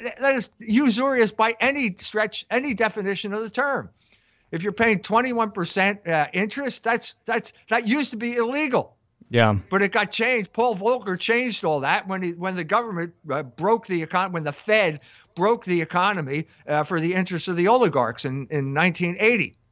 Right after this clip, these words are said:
Speaker 2: Next principle that we wa-, wanna get to is wages. And you've, you talk a lot about wages and, and fair wages and living wages in the book Bare and Metal. Um, I wanna read,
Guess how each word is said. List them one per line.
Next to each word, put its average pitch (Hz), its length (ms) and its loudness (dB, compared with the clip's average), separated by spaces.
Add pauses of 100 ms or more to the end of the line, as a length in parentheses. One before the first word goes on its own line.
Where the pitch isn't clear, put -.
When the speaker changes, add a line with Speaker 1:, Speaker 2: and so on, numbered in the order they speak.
(3000)
Speaker 2:
Next 214 280 2
principle 247 340 4
that 214 60 8
we 190 120 6
wa-, 180 300 4
wanna 165 180 0
get 156 180 0
to 170 140 0
is 135 140 0
wages. 123 760 -2
And 139 220 0
you've, 170 300 -2
you 170 120 -2
talk 180 280 2
a 160 60 -2
lot 156 340 4
about 139 320 4
wages 143 680 0
and, 117 440 -2
and 110 240 -2
fair 143 280 2
wages 139 380 0
and 104 160 -2
living 135 260 0
wages 127 520 -2
in 123 220 -6
the 110 60 -4
book 123 280 -2
Bare 123 180 0
and 113 160 0
Metal. 120 380 0 (540)
Um, 117 560 2 (380)
I 143 120 0
wanna 151 220 2
read, 139 280 2